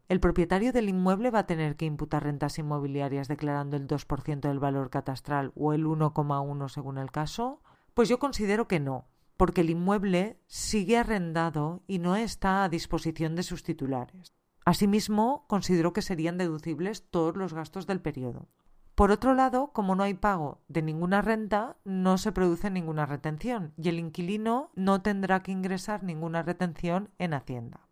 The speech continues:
De todos modos, este punto puede ser bastante conflictivo con Hacienda, ya que dependiendo de con quién te encuentres en el camino, puede considerar que en virtud del artículo ochenta y cinco de renta hay que imputar rentas inmobiliarias.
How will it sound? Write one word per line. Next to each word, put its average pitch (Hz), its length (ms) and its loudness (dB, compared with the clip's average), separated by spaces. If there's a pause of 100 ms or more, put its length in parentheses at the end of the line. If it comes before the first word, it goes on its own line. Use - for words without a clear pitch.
(140)
De 190 160 2
todos 262 300 4
modos, 233 300 -2
este 214 220 -6
punto 190 320 -4
puede 185 220 -2
ser 185 220 -6
bastante 185 420 -4
conflictivo 160 1040 -6 (120)
con 190 380 -2
Hacienda, 135 720 -8 (460)
ya 190 240 -2
que 180 100 -2
dependiendo 160 720 -2
de 147 120 -4
con 139 200 -8
quién 175 240 -4
te 156 80 -6
encuentres 151 480 -6
en 139 80 -8
el 135 120 -8
camino, 180 520 -2
puede 190 240 2
considerar 185 800 -2
que 156 100 -8
en 143 140 -10
virtud 170 320 -4
del 151 100 -4
artículo 160 400 -2
ochenta 160 360 -2
y 151 60 0
cinco 151 360 -2
de 143 80 -2
renta 170 460 -2 (520)
hay 170 200 -2
que 190 100 -6
imputar 165 440 -4
rentas 151 380 -6
inmobiliarias. 127 960 -8